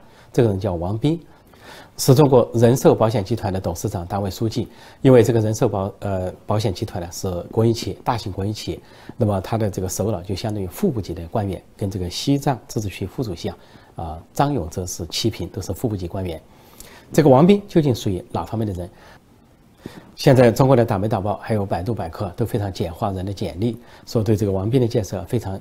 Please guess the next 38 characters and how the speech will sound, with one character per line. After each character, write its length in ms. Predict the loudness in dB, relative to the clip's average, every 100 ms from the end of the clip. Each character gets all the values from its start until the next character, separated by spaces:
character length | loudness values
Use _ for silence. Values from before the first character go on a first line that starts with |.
| -12
简 240 | -8 -8 -6
单， 240 | -4 -4 -4 -20 _
说 160 | -8 -8
是 120 | -6 -8 -8
黑 180 | -4 -2
龙 120 | -2
江 220 | -4 -4
人， 160 | -6 -10 -12
有 120 | -10
什 140 | -8 -8
么 80 |
研 140 | -6 -6
究 100 | -6
生 140 | -8
学 240 | -8 -8 -4
历 200 | -4 -6 -20 -14
啊， 100 | -10
现 220 | -6 -4
任 80 | -4
的 80 | -8
职 220 | -8 -6
务 240 | -6 -6
是 160 | -8 -10
什 100 | -8
么， 160 | -12 -14 -18 -20 -2
所 160 | 2
以 120 | 2
呢， 120 | 0 -6 -2
也 100 | 0
很 180 | 0 -2
难 180 | -4 -8
看 180 | -8 -8
出 160 | -10
他 140 | -10 -10
是 80 | -8
哪 100 | -10
个 100 | -8
派。 200 | -8